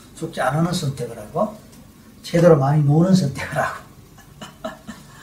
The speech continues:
제대로 게임 많이 하고 다른 아이들하고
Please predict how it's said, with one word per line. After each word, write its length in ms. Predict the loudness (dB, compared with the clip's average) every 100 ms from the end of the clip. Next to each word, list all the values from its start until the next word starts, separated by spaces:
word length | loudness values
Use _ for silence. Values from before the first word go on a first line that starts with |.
| -20 -20 -20 -20 -20 -12
제대로 320 | -4 -2 0
게임 260 | 4 4 4
많이 240 | 0 -8
하고 400 | -12 -8 -6 -8 -10 -20 -20 -20 -20 -20 -20 -20 -20 -20 -20 -20 -20 -20 -20 -20 -20 -20 -20 -20 -20 -16
다른 200 | -12 -6
아이들하고 580 | -6 -6 -8 -6 -8